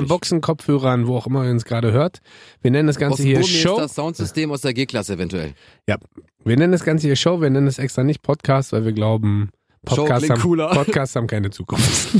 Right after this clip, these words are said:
Speaker 1: <laughs> Richtig, wer macht denn Podcast
Speaker 2: Genau, wer
Speaker 1: heutzutage?
Speaker 2: macht
Speaker 1: Ist ja
Speaker 2: denn das?
Speaker 1: Quatsch.
Speaker 2: Also, ist ja, ja, ja.
Speaker 1: Cheyenne und hier Nizar machen sowas.
Speaker 2: Ja, ist ja, kennt ja keiner die Bienen. Uns
Speaker 1: Ja.
Speaker 2: kennt man, weil wir machen eine Show. Wir sind Rocket und Bobo.
Speaker 1: Das ist richtig.
Speaker 2: Wir freuen uns sehr, dass ihr am Start seid. Auch diese
Speaker 1: Ja.
Speaker 2: Woche kümmern wir uns wieder um, äh, zwölf
Speaker 1: Themen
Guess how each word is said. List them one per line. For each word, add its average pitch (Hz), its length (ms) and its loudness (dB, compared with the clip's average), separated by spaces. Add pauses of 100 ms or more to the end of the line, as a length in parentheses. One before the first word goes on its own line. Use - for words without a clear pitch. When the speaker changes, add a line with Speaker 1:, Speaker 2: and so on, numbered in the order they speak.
Speaker 1:
<laughs> - 180 -14
Richtig, 101 480 0
wer 113 120 2
macht 104 200 -2
denn 110 80 0
Podcast 107 360 -2
Speaker 2:
Genau, 87 120 2
wer - 20 0
Speaker 1:
heutzutage? 92 220 4
Speaker 2:
macht 87 80 0
Speaker 1:
Ist 82 80 -2
ja - 100 2
Speaker 2:
denn 82 40 -2
das? 80 80 -2
Speaker 1:
Quatsch. 82 320 0
Speaker 2:
Also, 76 40 -8
ist - 100 -14 (280)
ja, 78 60 -6
ja, 76 80 -8
ja. 78 40 -12
Speaker 1:
Cheyenne 131 460 0
und 120 240 -2
hier 127 200 2
Nizar 110 360 2
machen 87 240 -2
sowas. 73 340 -4
Speaker 2:
Ja, 71 140 -10
ist - 120 -18
ja, 73 200 -12 (200)
kennt 101 160 2
ja 113 60 2
keiner 104 260 2
die 87 120 -2
Bienen. 82 240 -4 (180)
Uns 151 180 2
Speaker 1:
Ja. - 40 -12
Speaker 2:
kennt 101 160 0
man, 87 240 -4
weil 98 120 0
wir 95 80 2
machen 98 200 2
eine 95 80 2
Show. 107 260 0
Wir 92 60 -2
sind 95 120 0
Rocket 104 280 -2
und 101 100 -2
Bobo. 104 240 0
Speaker 1:
Das 107 180 -2
ist - 60 -6
richtig. 131 280 -6
Speaker 2:
Wir 113 100 0
freuen 185 160 2
uns 202 80 0
sehr, 214 100 0
dass 202 140 2
ihr 190 80 2
am 170 60 2
Start 190 240 0
seid. 214 200 0
Auch 165 120 -4
diese 202 180 -2
Speaker 1:
Ja. 202 80 0
Speaker 2:
Woche 185 180 -2
kümmern 185 320 -2
wir 180 100 2
uns 170 140 0
wieder 175 220 2
um, 160 280 0
äh, 147 140 -2
zwölf 190 800 0 (200)
Speaker 1:
Themen 170 480 0